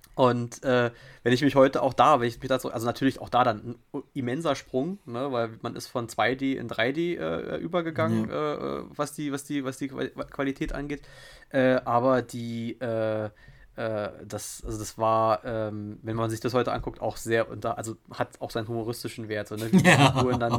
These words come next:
Speaker 2: auf jeden
Speaker 1: stehen
Speaker 2: Fall.
Speaker 1: und, äh, also mal, jetzt nicht das Verpixelte, das lassen wir mal außen vor.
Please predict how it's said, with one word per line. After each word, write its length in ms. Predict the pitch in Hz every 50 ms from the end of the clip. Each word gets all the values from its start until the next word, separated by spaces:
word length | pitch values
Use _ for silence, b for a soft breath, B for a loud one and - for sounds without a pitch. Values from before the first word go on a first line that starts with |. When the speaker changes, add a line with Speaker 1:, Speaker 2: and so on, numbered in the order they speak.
| - -
Speaker 2:
auf 240 | 127 107 - -
jeden 120 | - 110 107
Speaker 1:
stehen 500 | 120 127 131 135 135 135 135 127 123 120
Speaker 2:
Fall. 380 | - 120 120 120 120 117 117 120
Speaker 1:
und, 400 | 143 135 127 123 120 120 - -
äh, 160 | 127 123 120 113
also 140 | 110 120 135
mal, 140 | 139 143 -
jetzt 180 | 143 143 -
nicht 160 | 175 175 175 -
das 100 | 170 -
Verpixelte, 460 | 180 - - 202 185 - 208 180 160
das 140 | 156 156 151
lassen 160 | 151 151 180
wir 60 | 170
mal 80 | 147 135
außen 200 | 135 135 147 127
vor. 300 | - - 147 165 185